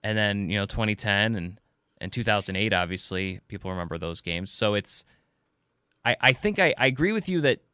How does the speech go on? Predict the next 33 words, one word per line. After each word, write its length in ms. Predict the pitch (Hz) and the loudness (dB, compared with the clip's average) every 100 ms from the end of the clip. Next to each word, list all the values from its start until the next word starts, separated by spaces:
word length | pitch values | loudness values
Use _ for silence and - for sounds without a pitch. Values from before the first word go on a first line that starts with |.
| _ _ | _ _
I 60 | 127 | 0
think 120 | 156 | 2
it's 120 | 147 - | 0 0
overplayed. 720 | 139 131 - 113 107 120 139 - | 2 2 -2 0 2 2 -2 -6
Like, 120 | - 110 | -2 0
I 40 | |
don't 140 | 127 | 2
think 120 | 123 113 | 0 -2
Michigan 360 | 120 - 107 | -2 -4 -6
State 440 | - 107 101 - _ _ _ _ _ _ _ _ _ _ _ _ - - | -4 -2 -4 -6 _ _ _ _ _ _ _ _ _ _ _ _ -20 -6
constantly 800 | 127 117 120 - 123 101 113 110 | 2 4 2 -2 -4 -2 0 0
is 260 | 95 - - _ _ _ _ _ _ _ | -2 -4 -8 _ _ _ _ _ _ _
flipping 840 | - - 131 123 123 113 110 107 - | -20 -10 -2 0 0 0 -2 -4 -2
Michigan 440 | 113 - 117 117 | 0 0 2 4
on 120 | 107 | 4
its 140 | 104 - | 2 2
head 200 | 110 113 | 4 4
every 160 | 110 117 | 2 -4
single 220 | 117 117 | -2 -2
time. 300 | 113 110 113 | 0 0 0
I 60 | |
think 160 | 101 107 | -2 -4
a 40 | |
lot 220 | 98 101 107 | 0 2 2
of 80 | |
that 120 | 104 95 | 0 0
has 220 | 107 - | 0 -2
to 100 | - | -6
do 120 | 101 | -4
with 160 | 95 - | -4 -6
people 260 | 104 - | -8 -6
maybe 260 | 98 90 - | -4 -4 -4
overinflating 880 | 104 95 98 92 - 95 95 104 101 | -6 -4 -6 -6 -4 -4 0 -2 -2